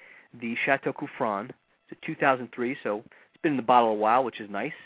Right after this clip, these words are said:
And that will give everybody that's, um, interested in a really good blend from the Left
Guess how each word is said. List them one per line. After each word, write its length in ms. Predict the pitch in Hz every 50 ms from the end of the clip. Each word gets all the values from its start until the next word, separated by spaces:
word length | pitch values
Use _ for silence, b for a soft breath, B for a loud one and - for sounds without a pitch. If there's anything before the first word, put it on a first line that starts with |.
| - b b b b b b b b b -
And 440 | 120 117 117 117 117 117 117 117 -
that 160 | 123 127 -
will 80 | - 127
give 280 | - - 131 123 117 - -
everybody 380 | 139 127 139 139 139 131 131
that's, 200 | 120 120 113 113 - - - - B B B B B B B -
um, 520 | 131 117 110 107 107 107 107 107 107 110 117 - - - _ _ _ _ _ _ _ _ _ - - _ _ -
interested 400 | 170 156 - 160 - - 156 139
in 140 | 123 113
a 80 | 110 110
really 380 | 113 117 135 151 165 170 170 160
good 420 | 123 127 127 120 117 113 113 - - - b b b b b b b b b b b b _ _ 117 107
blend 440 | - 117 123 127 117 104 95 101 104 - - _ _ _ _ _ -
from 120 | - 113 104
the 100 | 104 101
Left 260 | 110 120 127 -